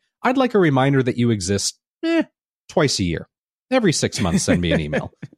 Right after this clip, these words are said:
Speaker 2: Yeah.
Speaker 1: I don't want one every week. That's way too frequent and it annoys me. But why don't they have, like, "Sign up and we'll send you an email once a year around Christmas or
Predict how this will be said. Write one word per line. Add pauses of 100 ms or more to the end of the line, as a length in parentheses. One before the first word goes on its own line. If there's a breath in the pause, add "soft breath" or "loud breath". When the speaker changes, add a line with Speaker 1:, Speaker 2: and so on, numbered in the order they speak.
(320)
Speaker 2:
Yeah.
Speaker 1:
I
don't
want
one
every
week.
That's
way
too
frequent
and
it
annoys
me. (340)
But
why
don't
they
have,
like, (960 soft breath)
"Sign
up
and
we'll
send
you
an
email
once
a
year
around
Christmas
or